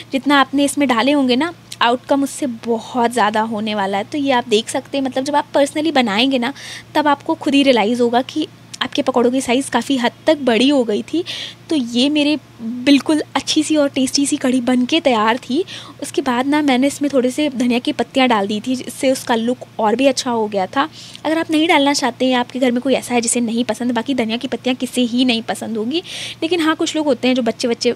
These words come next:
जिन्हें नहीं पसंद है, तो ना ही डालिएगा, वरना इससे इसका look बहुत अच्छा हो जाता। उसके बाद ना मैंने थोड़ा सा इसे ख-, और खट्टा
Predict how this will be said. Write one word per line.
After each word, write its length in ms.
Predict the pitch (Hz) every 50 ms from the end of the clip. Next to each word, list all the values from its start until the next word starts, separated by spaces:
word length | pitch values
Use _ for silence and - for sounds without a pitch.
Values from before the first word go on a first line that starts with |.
| - -
जिन्हें 220 | 240 269 254 294
नहीं 200 | 277 247 226 240
पसंद 340 | 247 - 247 - 220 226 240
है, 60 | 269
तो 140 | 277 - 320
ना 160 | 285 254 226
ही 120 | 214 247 262
डालिएगा, 440 | 240 202 202 208 208 220 277 349 - - - - - - - - -
वरना 160 | 262 262 294
इससे 220 | 302 277 - - 294
इसका 200 | - - - 285
look 160 | 254 269 254 -
बहुत 280 | 226 247 - 214 196 196
अच्छा 260 | 180 - - - 208
हो 60 | 214
जाता। 260 | 226 208 196 - - - -
उसके 200 | - - - 339
बाद 180 | 320 320 320 330 330
ना 80 | 339
मैंने 180 | 339 320 285 294
थोड़ा 320 | - - 269 - - -
सा 120 | - - 349
इसे 180 | 339 - 359
ख-, 220 | - - - - -
और 180 | 233 240 254
खट्टा 360 | - - 277 226 - 254 247